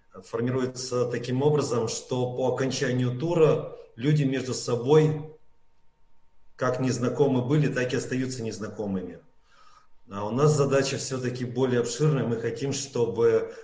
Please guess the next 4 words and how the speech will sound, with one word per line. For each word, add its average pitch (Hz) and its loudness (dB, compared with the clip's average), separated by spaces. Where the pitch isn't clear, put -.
после, 123 0
э, 107 -6
наших, 113 -4
э, 98 -8